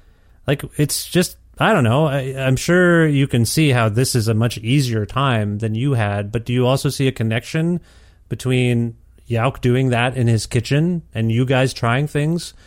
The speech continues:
with what's available now on some level, like the tools we all have? Like, it seems like anyone can make anything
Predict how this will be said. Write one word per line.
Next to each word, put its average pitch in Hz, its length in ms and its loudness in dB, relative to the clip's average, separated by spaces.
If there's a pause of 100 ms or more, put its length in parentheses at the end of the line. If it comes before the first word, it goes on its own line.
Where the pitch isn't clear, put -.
(200)
with 123 160 -2
what's 123 240 -2
available 123 500 -2
now 143 360 -2
on 139 180 -4
some 147 260 -2
level, 147 240 0
like 120 140 -2
the 117 80 -2
tools 139 420 0
we 139 100 -2
all 135 160 -2
have? 131 280 -4
Like, 131 100 -6
it 120 80 -8
seems 160 160 -4
like 139 120 -4
anyone 139 340 2
can 123 100 -4
make 120 180 -4
anything 120 520 -4